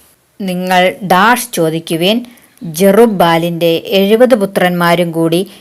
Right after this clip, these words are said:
നിങ്ങളെ ഭരിക്കുന്നതോ ഒരാൾ മാത്രം നിങ്ങളെ ഭരിക്കുന്നതോ ഏതാണ് നിങ്ങൾക്ക് നല്ലത്? ഉത്തരം, ഷെക്കം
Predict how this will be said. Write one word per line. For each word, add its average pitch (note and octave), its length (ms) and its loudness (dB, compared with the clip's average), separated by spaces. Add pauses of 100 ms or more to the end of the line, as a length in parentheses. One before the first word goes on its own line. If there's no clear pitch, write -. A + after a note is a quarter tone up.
(160)
നിങ്ങളെ F#3+ 340 0
ഭരിക്കുന്നതോ E3 1000 0
ഒരാൾ G#3+ 420 4
മാത്രം D#3+ 640 -4
നിങ്ങളെ E3+ 420 0
ഭരിക്കുന്നതോ D#3+ 880 0 (400)
ഏതാണ് F3 840 2
നിങ്ങൾക്ക് E3 760 -2
നല്ലത്? F#3 440 0 (500)
ഉത്തരം, E3 720 -2 (1700)
ഷെക്കം B3 720 -2